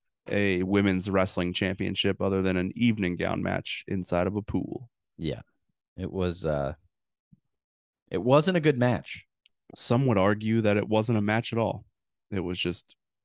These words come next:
Speaker 1: a cat fight.
Speaker 2: Kitty fight.
Speaker 1: Oh, nice. Okay. Um,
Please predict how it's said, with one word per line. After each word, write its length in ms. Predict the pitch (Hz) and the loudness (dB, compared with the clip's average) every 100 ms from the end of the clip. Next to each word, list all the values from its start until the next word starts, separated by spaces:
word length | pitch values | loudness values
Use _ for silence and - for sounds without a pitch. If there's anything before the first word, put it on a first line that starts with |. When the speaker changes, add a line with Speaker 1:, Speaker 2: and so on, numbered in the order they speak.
| _ _ _ _ _ _ _ _ | _ _ _ _ _ _ _ _
Speaker 1:
a 60 | - | -14
cat 320 | - 110 - | -4 -2 -2
fight. 260 | - 50 - _ _ _ _ _ _ _ | -4 -8 -10 _ _ _ _ _ _ _
Speaker 2:
Kitty 280 | - 117 82 | 2 4 4
fight. 300 | - - - _ _ _ _ _ - | 0 -6 -8 _ _ _ _ _ 0
Speaker 1:
Oh, 260 | 143 175 - _ _ _ | 2 2 -2 _ _ _
nice. 440 | 104 98 - - - _ _ _ _ _ _ _ _ _ _ _ _ _ _ - | -10 -10 -12 -16 -18 _ _ _ _ _ _ _ _ _ _ _ _ _ _ 2
Okay. 460 | 175 202 135 90 - - - | 4 6 6 4 -2 -14 -6
Um, 640 | 110 123 127 127 127 131 | 0 2 4 4 2 -2